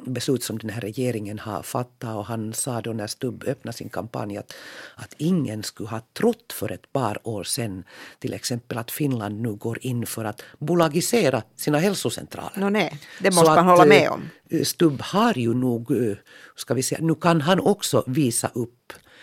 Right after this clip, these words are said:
Speaker 1: eh, goda resultat i den här
Speaker 2: Det kan
Speaker 1: regeringen.
Speaker 2: han. Och förra, för två år sedan ringde han, sägs det att han personligen ringde upp alla partida-, partikongressdelegater.
Speaker 1: Ja, han kan göra
Speaker 2: Han
Speaker 1: det
Speaker 2: är
Speaker 1: nu
Speaker 2: bra
Speaker 1: också.
Speaker 2: på, på just sånt. Så att vi får nu se, men vi
Speaker 1: Om,
Speaker 2: väntar med spänning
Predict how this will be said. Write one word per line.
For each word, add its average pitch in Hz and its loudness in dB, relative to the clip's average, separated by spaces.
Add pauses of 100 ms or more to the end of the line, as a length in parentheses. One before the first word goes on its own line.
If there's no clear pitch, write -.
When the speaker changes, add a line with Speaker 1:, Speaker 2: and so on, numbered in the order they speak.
(200)
Speaker 1:
eh, 110 -6
goda 135 4
resultat 120 -2
i - -6
den 92 -6
här - -10
Speaker 2:
Det 190 2
kan 156 6
Speaker 1:
regeringen. 156 -8
Speaker 2:
han. 185 8
Och 170 6
förra, 190 6 (280)
för 175 -4
två 175 -2
år 202 6
sedan 165 0
ringde 170 0
han, 151 -2 (220)
sägs 190 4
det 165 2
att 139 -2
han 143 0 (140)
personligen 160 2
ringde 151 0
upp 185 0
alla 170 6
partida-, - -4 (300)
partikongressdelegater. 175 -2
Speaker 1:
Ja, 156 4
han 143 0
kan 156 0
göra 139 2
Speaker 2:
Han 165 4
Speaker 1:
det 160 2
Speaker 2:
är - 2
Speaker 1:
nu 180 0
Speaker 2:
bra 185 8
Speaker 1:
också. 180 4
Speaker 2:
på, 135 0 (320)
på 185 4
just 185 4
sånt. 190 4 (640)
Så - 8
att 240 8
vi 302 10
får 294 10
nu 233 6
se, 233 8
men 196 6
vi 226 8
Speaker 1:
Om, 262 8
Speaker 2:
väntar 311 8
med 196 4
spänning 269 0